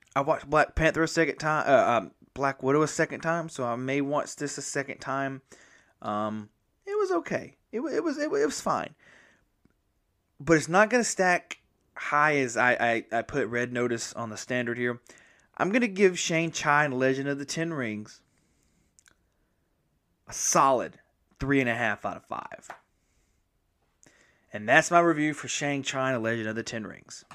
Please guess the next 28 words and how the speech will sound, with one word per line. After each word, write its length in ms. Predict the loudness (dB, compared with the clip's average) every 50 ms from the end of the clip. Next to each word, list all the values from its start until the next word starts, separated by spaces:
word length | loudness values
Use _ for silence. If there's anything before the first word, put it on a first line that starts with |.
| -20 _ _
We 480 | -6 -2 0 2 2 4 4 4 6 4
are 80 | 4
sponsored 600 | 4 2 -2 0 2 2 2 2 4 4 4 8
by 120 | 8 6 6
Raze 600 | 6 4 6 8 8 10 10 8 6 4 2 -4 -4 _ 2
Energy, 460 | 4 6 4 4 2 0 -4 -4 -10 _ _ _
powered 520 | 8 10 12 12 12 12 10 6 4 -2 -8 _ -20 _ _
by 140 | 6 6 6
the 120 | 8 6
enhanced 640 | 2 2 -2 0 4 6 6 6 4 2 -6 -10 -10 -16 -20 _ _ 2
refresh 560 | 6 8 8 8 6 4 6 6 6 6 4
technology. 840 | 2 2 2 2 2 0 0 0 0 0 -2 -4 -4 -4 -6 -6 -6 -12 -20 -20 -20 -20 -14 _
Raze 400 | 6 10 10 10 10 10 4 4
Energy 320 | 2 4 4 4 2 2 2
delivers 400 | 4 6 6 6 6 6 4 2
with 120 | -2 -4
a 40 | -4
performance-enhancing 1040 | -4 -4 -6 -4 0 0 2 2 0 -2 -2 -4 -4 -2 -2 -2 -4 -4 -8 -10 -2 4 6
energy 260 | 8 8 6 4 2
drink 400 | 2 4 2 2 0 -4 -10 _ _ -20 -20 -20 -6
that 180 | -4 -4 -4 0 _
aids 360 | 4 8 8 8 8 6 4
in 60 | 0 -2
the 80 | 0
most 380 | 4 6 8 8 6 4 0 -4 _ 4
often 440 | 6 6 6 4 2 -4 -4 -4 0 4
overlooked 600 | 4 6 6 6 6 6 6 6 4 2 -2 -4
categories. 560 | 2 4 4 6 6 4 2 2 0 -6 -14